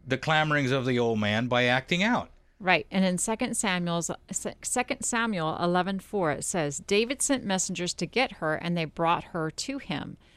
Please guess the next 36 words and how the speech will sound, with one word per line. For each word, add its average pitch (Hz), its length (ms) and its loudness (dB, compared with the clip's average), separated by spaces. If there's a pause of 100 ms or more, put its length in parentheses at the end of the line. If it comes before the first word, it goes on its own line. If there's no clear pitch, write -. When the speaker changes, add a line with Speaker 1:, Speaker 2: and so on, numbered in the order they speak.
(320)
Speaker 2:
Afterward, 247 580 2
he, - 280 -10
she - 300 -2
discovered 170 560 2
that - 160 -2
she - 200 -2
was 170 220 -2
pregnant 220 560 -2
and 180 160 2
sent 160 240 -2
a 180 80 -2
message 156 540 -2 (100)
to - 140 -6
David 160 400 -2
to 175 80 -10
tell 175 320 0
him. 147 400 -6 (640)
David 185 380 6
then 285 220 6
sent 202 280 2
a 175 60 2
message 156 500 -2
to 170 60 -4
Joab, 226 580 4
saying, 185 560 0
'Send 285 340 4
me 285 140 4
Uriah 226 400 6
the 208 100 0
Hittite.' 180 560 0
So - 160 -4
Joab 156 420 0
sent - 340 -2
him 147 160 -4
to 180 100 -6
David." 196 460 0